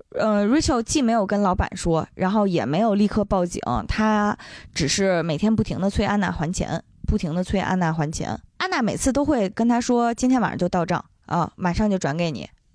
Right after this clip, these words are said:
就是每次都是同一套话术，到周五说周一，然后到早上说晚上，就是这种。嗯，到最后呢，甚至他们几个人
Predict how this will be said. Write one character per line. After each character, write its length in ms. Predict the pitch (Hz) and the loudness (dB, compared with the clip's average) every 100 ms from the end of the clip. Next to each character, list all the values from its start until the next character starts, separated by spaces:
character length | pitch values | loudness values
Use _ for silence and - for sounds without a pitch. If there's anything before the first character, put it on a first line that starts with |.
| - _ | -20 _
就 140 | - 208 | -2 0
是 80 | |
每 180 | 190 170 | 2 0
次 140 | - 254 | 0 2
都 120 | 247 | 2
是 60 | |
同 200 | 233 165 | 0 0
一 40 | 185 | 0
套 200 | 220 185 | 0 0
话 180 | - 175 | -2 -2
术， 260 | 196 147 - _ | -4 -6 -8 _
到 160 | - 202 | -2 0
周 120 | 220 | 2
五 160 | 220 165 | 2 0
说 180 | 185 180 | 0 0
周 200 | 190 185 | 2 2
一， 260 | 185 185 - | 2 0 -2
然 160 | - 175 | -4 0
后 120 | 196 | 0
到 160 | 196 185 | 0 0
早 180 | 165 - | 0 0
上 120 | 160 | 0
说 140 | 185 | 2
晚 140 | 185 170 | 0 -2
上， 220 | - - - | -4 -6 -6
就 140 | - 196 | 0 0
是 60 | |
这 160 | 190 233 | 2 2
种。 120 | - - - - - - | 0 -6 -10 -16 -16 -10
嗯， 200 | - 165 - - - | -2 -2 -4 -16 -2
到 160 | 302 | -2
最 180 | 302 311 | 0 -2
后 240 | 294 302 | 2 0
呢， 200 | 214 156 - - - | 2 -2 -4 -14 -6
甚 260 | - 311 | 0 2
至 140 | 277 254 | 2 2
他 160 | 254 | 0
们 120 | 262 233 | 0 0
几 180 | - | -2
个 140 | 175 180 | 0 2
人 420 | 180 135 165 202 | 2 2 0 -2